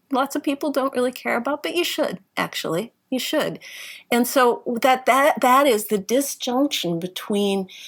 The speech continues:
the incredibly deliberative, laborious process of issuing a rule and the very back of the envelope, quick look process, so-called, of the major questions doctrine is just painful.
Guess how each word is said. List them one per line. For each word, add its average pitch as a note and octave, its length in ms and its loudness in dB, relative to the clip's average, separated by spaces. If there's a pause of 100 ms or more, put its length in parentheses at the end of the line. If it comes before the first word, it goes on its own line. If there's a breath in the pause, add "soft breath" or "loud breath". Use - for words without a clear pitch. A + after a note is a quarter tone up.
(140 loud breath)
the G#3 120 0
incredibly A3 880 0
deliberative, E3+ 800 -2 (160)
laborious F3+ 680 0
process - 600 -4
of - 120 -18 (140)
issuing E3+ 420 -4
a D#3+ 80 -2
rule D#3+ 480 -2 (360 loud breath)
and F#3+ 200 0
the F#3 100 0 (180)
very G#3 480 2
back E3 340 -2
of D#3+ 80 -2
the D#3 260 -2
envelope, D#3 800 -2
quick F3+ 340 -4
look D3+ 440 -4 (340 loud breath)
process, - 760 -4 (180)
so-called, C#3 760 -2
of D#3+ 140 -6
the D#3+ 40 -2
major D3+ 300 -2
questions - 540 -8
doctrine - 480 -10 (120)
is F#3 200 -6
just - 300 -8 (340 soft breath)
painful. - 720 -6